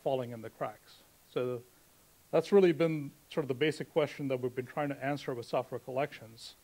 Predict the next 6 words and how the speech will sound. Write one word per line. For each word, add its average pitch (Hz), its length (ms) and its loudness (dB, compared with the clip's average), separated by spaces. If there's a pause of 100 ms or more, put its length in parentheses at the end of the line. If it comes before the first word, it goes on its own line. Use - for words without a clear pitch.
(560)
And, 117 600 -6
uh, 117 340 0 (340)
the 127 60 -10
question 123 600 -4 (180)
here 143 320 4
is, 127 400 -4